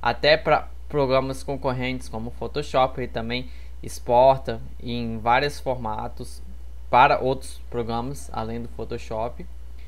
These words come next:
E olha só, beleza, concluí. Ó, efetuei o download, instalei. Demorou? Foi difícil? Não. Não teve aquelas opções chatas de certos programas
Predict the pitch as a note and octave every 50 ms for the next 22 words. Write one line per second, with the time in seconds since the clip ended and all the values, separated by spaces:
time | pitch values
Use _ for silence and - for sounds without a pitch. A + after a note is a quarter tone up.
0 | - - - - - - - D3+ D#3+ D#3 D#3+ D#3 - C3+ A#2 G#2 G2 - - -
1 | - - - G#2+ G#2 A#2+ C#3 D#3 D3+ C3 A#2 A#2 A2 G2+ - - - - - -
2 | G#3 A3+ B3+ - B3+ A#3 G3 D#3 B2+ A#2+ B2 - - - - - - - - -
3 | - - - F#3+ F3+ D3+ - - - - - - - - - - - - - -
4 | - - - A3+ A3+ - B3 A#3 A#3 - A#3 A3 G3 F3+ F3 F3+ F3 F#3 F#3 G3
5 | G3 G#3+ A3+ B3+ C4+ C4+ - - - - - A#3+ B3 - - C4+ C4 A#3 F#3+ E3+
6 | D#3+ D#3+ D#3+ - - - E3+ G3 G3 G3+ F#3+ G3 G3+ A3 G#3+ F3 B2+ B2 - -
7 | - - - - - - F3 E3 D#3+ F3 F3 - - G3+ F3+ D3 - - - C3+
8 | C#3 D3 C#3 C3+ C3 B2 - - - - - - - - G3 A#3+ C#4+ C#4 - A#3+
9 | A3+ G3+ G#3+ G#3 G#3+ G3 G3 F#3+ F3+ F#3 F3+ - D#3 D3+ - - E3+ F3 F#3+ F#3+
10 | D#3+ D3 - - D#3+ D3 D#3 E3+ F3+ E3 - C3+ B2+ - - - C#3+ C#3+ D3+ -
11 | - - C#3 B2 B2 C3 C#3+ E3 F3 D3+ C3 B2 -